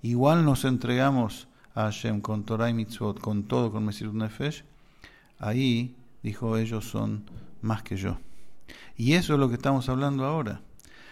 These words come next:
de que, ¿qué es lo que causa la gran revelación de Hashem cuando venga el Mashiach? Nuestro servicio a Hashem específicamente, porque la gran novedad de la, de la época del Mashiach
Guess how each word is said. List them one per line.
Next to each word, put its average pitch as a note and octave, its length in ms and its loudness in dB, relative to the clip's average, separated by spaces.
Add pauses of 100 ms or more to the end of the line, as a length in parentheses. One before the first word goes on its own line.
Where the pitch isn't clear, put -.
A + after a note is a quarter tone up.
(140)
de A2 140 0
que, A#2+ 360 0 (720)
¿qué D3+ 160 4
es E3+ 60 6
lo D#3 140 8
que B2 160 4
causa C3+ 720 2 (1200)
la A#2 160 0
gran C3+ 340 4
revelación C3+ 720 4
de C3 80 4
Hashem B2 380 2
cuando A2+ 260 0
venga A#2+ 200 2
el A#2 60 2
Mashiach? G#2 520 0 (440)
Nuestro D#3+ 540 2
servicio D3+ 400 -2
a C3+ 60 0
Hashem D#3 180 -2
específicamente, C#3 1000 -4 (320)
porque C3 560 -2
la A#2 140 0
gran D#3+ 300 2
novedad C#3+ 640 2 (1160)
de A#2+ 80 4
la, A#2 120 6
de A#2+ 360 2
la B2+ 120 4
época C3+ 340 0
del A#2+ 100 2
Mashiach A#2+ 540 0